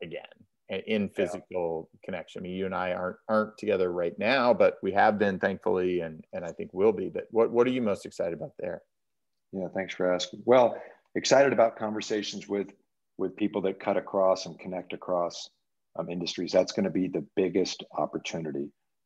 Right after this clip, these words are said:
Speaker 2: You
Speaker 1: Mm-hmm.
Speaker 2: think about it, Steve Jobs used to say that, you know, his brilliance was looking outside of traditional technology and
Speaker 1: Yes.
Speaker 2: finding,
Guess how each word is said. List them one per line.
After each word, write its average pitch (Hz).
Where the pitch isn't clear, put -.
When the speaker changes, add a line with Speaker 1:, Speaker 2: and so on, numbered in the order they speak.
Speaker 2:
You -
Speaker 1:
Mm-hmm. 92
Speaker 2:
think 101
about 87
it, 82
Steve 104
Jobs 92
used 87
to 82
say 90
that, 82
you 95
know, -
his 123
brilliance 98
was 87
looking 95
outside 92
of 82
traditional 92
technology 95
and -
Speaker 1:
Yes. -
Speaker 2:
finding, 85